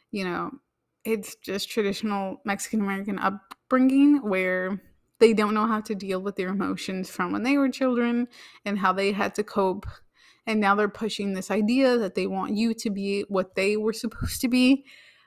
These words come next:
Um, so it's not maybe, maybe even it's not Mexican American, it's just something that all parents do. But I don't think that's completely right. Um,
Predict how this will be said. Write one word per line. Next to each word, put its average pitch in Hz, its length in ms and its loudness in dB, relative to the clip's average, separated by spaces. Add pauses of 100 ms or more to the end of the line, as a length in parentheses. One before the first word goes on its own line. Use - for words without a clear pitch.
Um, 185 520 -2 (100)
so 247 120 0
it's 226 160 2
not 247 280 2
maybe, 214 500 -2
maybe 277 320 6
even 277 180 6
it's 240 120 2
not 208 260 2
Mexican 208 360 2
American, 202 380 0
it's 196 140 -6
just - 280 -8
something 202 280 -4
that - 120 -6
all 233 140 4
parents 175 420 -4
do. 175 260 -8 (400)
But 277 220 6 (480)
I 254 420 2 (100)
don't 285 280 6
think 349 200 6
that's 339 140 4
completely 294 440 6
right. 277 440 -6 (100)
Um, 196 440 -2